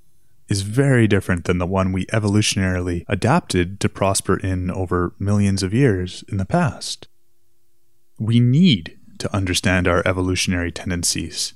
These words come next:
and acknowledge that they may not be serving us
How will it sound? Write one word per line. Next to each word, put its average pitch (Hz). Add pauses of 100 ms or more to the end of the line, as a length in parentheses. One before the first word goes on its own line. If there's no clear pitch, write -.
(360)
and 117
acknowledge 131
that 113 (280)
they 127
may 170
not 156
be 131
serving 160
us -